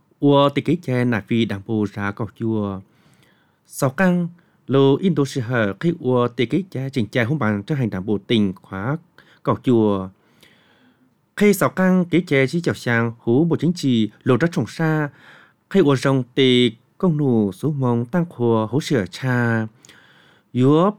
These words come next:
pláu chùa cho đồng chí, ủy viên ban thành chờ tỉnh ủy, lễ ký chè, bộ chính trị, tránh tỉnh, tiền cha nụ, hồ yếu vàng phùa.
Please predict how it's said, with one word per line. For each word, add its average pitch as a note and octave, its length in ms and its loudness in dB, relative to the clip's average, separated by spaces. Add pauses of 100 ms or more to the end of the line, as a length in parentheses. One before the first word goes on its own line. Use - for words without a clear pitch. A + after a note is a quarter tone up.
(120)
pláu D3+ 400 -2 (580)
chùa D#3 320 4
cho F3 120 0
đồng F3+ 200 2
chí, F3+ 340 0 (480)
ủy C#3 200 4
viên C3+ 260 -2
ban B2 140 -2
thành A#2+ 120 -4
chờ A#2+ 140 0
tỉnh A#2 200 -2
ủy, A2 360 0 (100)
lễ B2 180 2
ký F3 240 -2
chè, B2 280 0 (880)
bộ C3 440 4
chính F#3+ 140 0
trị, A#2 440 2 (600)
tránh E3+ 180 0
tỉnh, B2+ 340 4 (280)
tiền B2+ 160 2
cha F3+ 140 0
nụ, B2+ 400 0 (200)
hồ A#2 180 -2
yếu G#2+ 100 0
vàng A2+ 140 -4
phùa. G2+ 460 -2